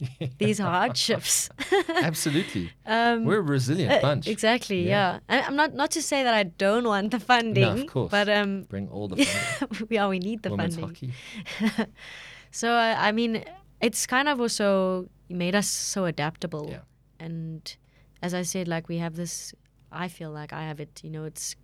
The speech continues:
Speaker 2: grit, it's the determination, it's that willpower, you know,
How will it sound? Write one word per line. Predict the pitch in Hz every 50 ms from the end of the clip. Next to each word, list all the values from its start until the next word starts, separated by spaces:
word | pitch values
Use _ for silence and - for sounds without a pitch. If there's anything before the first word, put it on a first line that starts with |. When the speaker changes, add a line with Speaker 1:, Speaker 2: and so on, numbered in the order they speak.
| -
Speaker 2:
grit, | - 170 175 170 170 - -
it's | 170 170 - -
the | 165 165
determination, | - 180 165 - - 170 170 165 156 156 147 147 160 165 - - 170 156
it's | 147 143 147 - - - - - _ - - - - - - - - - - - - - -
that | 185 190 -
willpower, | 175 180 185 190 190 170 - 180 170 165 160 156 147
you | 147 151 156
know, | 151 151 156 156 151 156